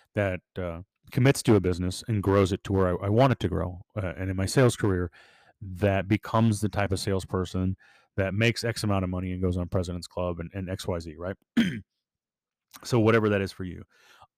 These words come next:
I'm also the type of person, I'm, I will, I am, I am being the person that's committed to, um, you know, health and fitness and longevity and, uh,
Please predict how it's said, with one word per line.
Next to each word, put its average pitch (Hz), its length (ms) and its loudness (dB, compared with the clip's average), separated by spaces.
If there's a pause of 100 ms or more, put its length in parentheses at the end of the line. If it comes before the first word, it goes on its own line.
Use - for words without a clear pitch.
(140)
I'm 113 140 0
also 123 300 4
the 104 100 2
type 101 220 -6
of 92 100 -10
person, 95 420 -8 (120)
I'm, 92 180 -8 (240)
I 104 80 -2
will, 98 220 2 (180)
I 107 140 0
am, 98 420 -2 (100)
I 104 100 -4
am 90 240 -4 (720)
being 123 360 4
the 101 100 0
person 92 440 -6 (460)
that's 98 160 -4
committed 101 420 -2
to, 92 320 -4 (400)
um, 82 320 -14 (260)
you 208 80 -2
know, 185 100 2
health 135 300 2
and 113 140 -4
fitness 110 400 -2
and 101 120 -2
longevity 95 640 -2 (720)
and, 92 360 -2
uh, 85 240 -10